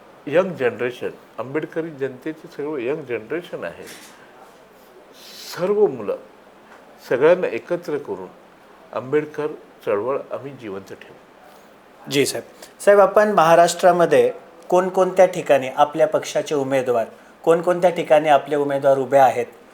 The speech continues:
Speaker 2: आणि कसं आपलं त्याविषयी कशी वाटचाल आहे, कोणकोणते विधान-, विधानसभा क्षेत्र आपण निवडलेले आहे, याविषयी आपण काय सांगाल, सर?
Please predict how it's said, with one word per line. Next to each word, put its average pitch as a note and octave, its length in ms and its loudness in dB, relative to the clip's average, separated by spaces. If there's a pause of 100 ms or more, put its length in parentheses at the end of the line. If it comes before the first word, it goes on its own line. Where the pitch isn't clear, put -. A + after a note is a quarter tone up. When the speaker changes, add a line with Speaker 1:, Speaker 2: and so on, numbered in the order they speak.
(220)
Speaker 2:
आणि D3 160 -4
कसं F3 260 2
आपलं E3+ 260 2
त्याविषयी E3+ 460 4
कशी E3+ 260 -2
वाटचाल D#3+ 460 4
आहे, C#3 200 4
कोणकोणते F3+ 540 0
विधान-, E3 500 2
विधानसभा E3+ 460 2
क्षेत्र E3 380 0 (360)
आपण E3 220 2
निवडलेले D#3+ 420 4
आहे, C#3+ 80 4
याविषयी D#3+ 340 4
आपण C#3+ 180 2
काय B2+ 200 0
सांगाल, A2 320 -12
सर? - 160 -20